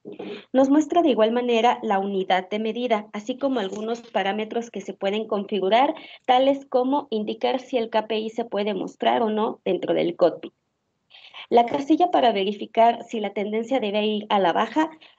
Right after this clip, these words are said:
este, la us-, la, la utilizamos dentro de los K P Is, como por ejemplo para cuentas por cobrar vencidas, en donde podemos preferir que la cantidad más pequeña sea el valor mejor o el, em,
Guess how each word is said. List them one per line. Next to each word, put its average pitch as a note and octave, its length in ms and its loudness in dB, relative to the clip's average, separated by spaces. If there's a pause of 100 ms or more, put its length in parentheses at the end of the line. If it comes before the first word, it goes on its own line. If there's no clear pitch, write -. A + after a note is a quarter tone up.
este, F#3+ 1000 2
la A3+ 180 6
us-, B3 160 -2
la, A3 360 4 (220)
la A#3+ 160 4
utilizamos B3+ 680 -2
dentro A#3 380 -2
de G3 280 0
los G3+ 200 -2
K A3 160 2
P C4 140 4
Is, B3 320 -6 (560)
como A3 260 2
por G3+ 160 0
ejemplo A#3+ 540 -4
para G3 200 0
cuentas A3+ 340 -4
por G#3 140 -6
cobrar F#3+ 300 -2
vencidas, G#3+ 640 -2
en G#3 200 -4
donde G3+ 260 -2
podemos A#3+ 440 -4
preferir A3+ 560 -2
que A#3+ 100 2
la G3+ 140 0
cantidad G3+ 560 0
más A3+ 300 -6
pequeña A#3+ 560 -2 (100)
sea A3 320 2
el F#3+ 160 -2
valor F3+ 440 0
mejor B3 520 -2
o G3 180 0
el, F#3 200 0 (500)
em, F#3+ 720 2